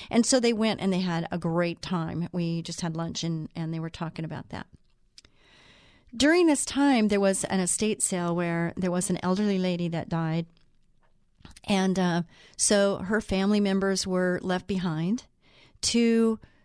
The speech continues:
take care of all of the collection of all those years of this woman.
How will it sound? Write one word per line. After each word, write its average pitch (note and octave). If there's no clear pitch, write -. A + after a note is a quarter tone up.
take -
care A#3+
of G#3+
all A#3
of A3
the G#3
collection F3+
of G3
all G3
those G3
years E3+
of F3
this E3+
woman. F3+